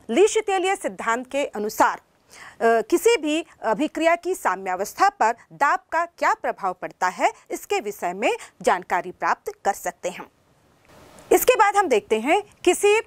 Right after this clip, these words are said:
निकाय की साम्यावस्था पर अक्रिय गैस मिलाने से क्या प्रभाव पड़ता है। किसी भी गैस में, जैसे कि मान लीजिए यहाँ पर हम ले रहे हैं हाइड्रोजन और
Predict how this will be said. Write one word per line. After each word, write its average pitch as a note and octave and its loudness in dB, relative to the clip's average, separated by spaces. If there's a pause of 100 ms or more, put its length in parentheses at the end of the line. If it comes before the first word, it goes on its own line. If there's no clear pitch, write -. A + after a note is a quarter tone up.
(200)
निकाय B3 0
की F#4 -8
साम्यावस्था F#3+ -4
पर E4+ 0 (200)
अक्रिय A4+ -4
गैस B3+ -4 (100)
मिलाने F3 -4
से F4 -2 (240)
क्या E4+ 2
प्रभाव G#3 -2
पड़ता D#3+ -8
है। D#3 -6 (1300)
किसी G4+ 4
भी B4 2
गैस A#3 -2
में, F#3 -14 (560)
जैसे E4 2
कि G4 -2
मान B3+ 0
लीजिए A#3 -4
यहाँ D4 -2
पर D#4 2
हम C#4+ -6
ले A3 -2
रहे G#3 -2
हैं B3+ -2
हाइड्रोजन C#4 -2
और D4 -2